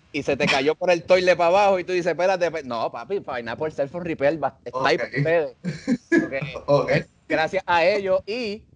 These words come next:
Speaker 1: quiero también, este, eh, u-, nosotros estamos acá en tiempo de taxes y de planillas, so que las personas que, que no tengan un contable y nada de eso,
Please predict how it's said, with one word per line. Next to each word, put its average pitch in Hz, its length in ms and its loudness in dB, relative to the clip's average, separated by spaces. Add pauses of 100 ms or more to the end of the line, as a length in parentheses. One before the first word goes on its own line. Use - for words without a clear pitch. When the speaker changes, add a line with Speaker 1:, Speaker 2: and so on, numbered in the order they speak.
(220)
Speaker 1:
quiero 175 420 0
también, 185 380 -6
este, 151 500 -6
eh, 131 680 -4
u-, 139 100 -16 (240)
nosotros 139 360 -8
estamos 180 300 -4
acá 170 140 -4
en 170 120 -6
tiempo 170 320 -4
de 165 140 -2
taxes 170 400 -2
y 151 80 -6
de 147 100 -2
planillas, 151 540 -4
so 135 140 0
que 123 320 -4 (440)
las 135 160 0
personas 143 500 -2
que, 170 760 4
que 147 180 -4
no 151 140 -6
tengan 170 240 -4
un 180 120 -8
contable 175 600 0
y - 20 -6
nada 170 220 0
de 180 80 6
eso, 185 220 -2